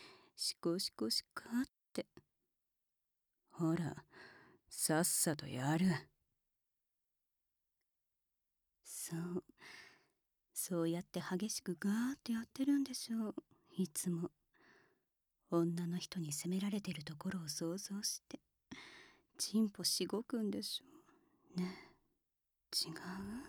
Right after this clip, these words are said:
さっきみたいに、チンポ激しくシコシコされて、女の人の前であんあん喘ぎながら生かされちゃう。そういうところ想像しながら、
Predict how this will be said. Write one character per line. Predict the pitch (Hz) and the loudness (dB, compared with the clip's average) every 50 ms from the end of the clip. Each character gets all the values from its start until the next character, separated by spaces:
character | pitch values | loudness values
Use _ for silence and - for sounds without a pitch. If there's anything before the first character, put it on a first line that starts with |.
| - - - _ _ _ _ _ _ _ _ _ _ _ _ _ _ _ _ _ _ _ _ _ _ _ _ _ | -14 -20 -20 _ _ _ _ _ _ _ _ _ _ _ _ _ _ _ _ _ _ _ _ _ _ _ _ _
さ | - - - - 175 | -8 -6 -2 0 0
っ | 180 - - _ | 0 -2 -4 _
き | - - 147 | -8 -4 -4
み | 143 147 147 | -4 -4 -6
た | - - - - | -10 -14 -16 -16
い | - - | -18 -20
に、 | - - - _ _ - - - - _ _ _ _ _ _ _ | -20 -20 -20 _ _ -20 -20 -20 -20 _ _ _ _ _ _ _
チ | - - 180 165 | 2 4 6 6
ン | 160 165 | 4 4
ポ | - - - - - - | 2 -4 -10 -8 -4 -2
激 | 175 175 156 208 - | -2 0 0 -2 -2
し | - - - | -4 -4 -4
く | - 185 | -4 -2
シ | - - - | -2 -4 -4
コ | - - 202 | -6 -6 -8
シ | - - | -8 -8
コ | - 175 | -8 -8
さ | 147 151 - - - | -8 -8 -8 -8 -8
れ | 165 180 | -8 -8
て、 | - - - - - - - - _ _ _ _ _ - - - - - - - - _ _ _ _ - | -8 -10 -16 -18 -18 -20 -20 -20 _ _ _ _ _ -18 -16 -16 -16 -18 -20 -20 -20 _ _ _ _ -2
女 | 180 170 165 165 165 170 | -2 0 0 0 -2 -2
の | 160 165 170 | -4 -4 -6
人 | - - - 185 | -8 -8 -6 -4
の | 165 165 165 | -4 -4 -6
前 | 160 165 170 180 185 180 | -6 -8 -6 -6 -8 -8
で | - - - - - - - - - _ - | -10 -12 -16 -16 -14 -16 -16 -18 -20 _ 0
あ | 180 170 | 2 2
ん | 185 185 180 165 | 4 2 2 0
あ | 156 156 151 143 131 139 151 160 | 0 0 0 -2 -2 -2 -2 -4
ん | 180 185 | -4 -6
喘 | |
ぎ | - 196 | -8 -6
な | 202 220 214 | -6 -6 -6
が | - | -6
ら | - - - - - _ _ _ _ _ - | -10 -16 -18 -20 -20 _ _ _ _ _ -6
生 | 180 - | -4 -2
か | - 202 185 | 0 0 0
さ | - - 240 240 | 0 0 -2 -4
れ | 233 - - _ | -6 -8 -12 _
ち | - - - | -12 -12 -12
ゃ | - | -14
う。 | _ _ _ _ _ _ _ _ - - - - - - - - - _ _ _ _ _ _ _ _ _ | _ _ _ _ _ _ _ _ -20 -20 -20 -20 -20 -20 -20 -20 -20 _ _ _ _ _ _ _ _ _
そ | - - - - 175 156 | -4 -2 0 2 4 4
う | 156 | 4
い | 156 151 156 | 4 4 2
う | 170 | 0
と | - - 160 | -2 -8 -10
こ | - 175 | -8 -8
ろ | 165 170 | -6 -6
想 | - - - 160 160 165 | -6 -4 -4 -4 -4 -4
像 | - - 175 170 | -4 -4 0 2
し | 175 - - 180 | 4 4 4 2
な | 175 185 185 | -2 -2 -4
が | - - - | -10 -12 -12
ら、 | - - | -12 -14